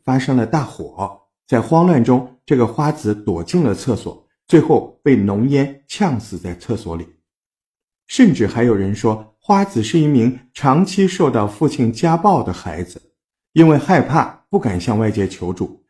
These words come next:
最后被父亲家暴致死。几乎每一个版本都可以看到这名叫花子的女孩，因为生前遭受了极大的痛苦，死后无法放下，所以呢，就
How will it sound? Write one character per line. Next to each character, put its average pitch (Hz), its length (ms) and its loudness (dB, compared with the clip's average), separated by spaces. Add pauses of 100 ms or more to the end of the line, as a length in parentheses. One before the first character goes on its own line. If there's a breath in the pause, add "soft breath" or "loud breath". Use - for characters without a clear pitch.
(140)
最 151 120 4
后 131 140 0
被 120 180 0
父 131 180 -2
亲 95 340 -4
家 127 260 -2
暴 127 280 -2
致 127 220 -2
死。 - 420 -14 (1160)
几 254 120 10
乎 262 160 8
每 123 280 4
一 104 40 -2
个 175 140 2
版 120 240 -2
本 98 200 -2
都 120 120 0
可 123 140 -2
以 95 80 0
看 113 220 -6
到 101 360 -10
这 165 140 4
名 123 180 4
叫 120 160 0
花 156 280 -2
子 - 180 -12
的 104 100 -2
女 101 200 -2
孩， 85 360 -14 (340)
因 139 160 4
为 120 180 6
生 143 300 2
前 98 340 -6
遭 120 220 -2
受 120 160 -2
了 92 140 0
极 104 220 -4
大 117 180 -2
的 98 120 -4
痛 101 240 -4
苦， - 300 -20 (260)
死 - 180 0
后 - 540 0
无 127 160 2
法 87 200 -8
放 95 280 -6
下， - 180 -12 (380)
所 127 160 2
以 110 160 2
呢， 95 260 -6 (100)
就 110 140 -4